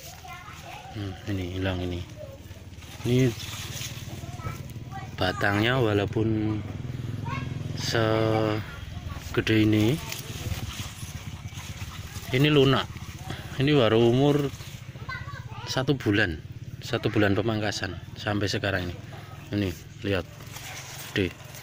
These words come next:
tanpa bulu ya, tanpa bulu.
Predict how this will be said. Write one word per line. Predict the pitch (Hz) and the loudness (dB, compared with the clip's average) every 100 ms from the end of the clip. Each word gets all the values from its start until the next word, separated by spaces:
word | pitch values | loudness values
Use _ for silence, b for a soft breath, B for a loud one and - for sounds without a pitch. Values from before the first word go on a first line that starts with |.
| - - - - - - | -14 -16 -16 -18 -20 -6
tanpa | 107 107 107 113 110 - | 2 4 4 4 4 4
bulu | 104 120 | 6 8
ya, | 101 92 - - - - 659 740 784 - | 6 4 -6 -14 -16 -14 -6 -4 -4 -6
tanpa | 104 95 98 | -6 -2 -2
bulu. | - 92 95 | 0 -2 -2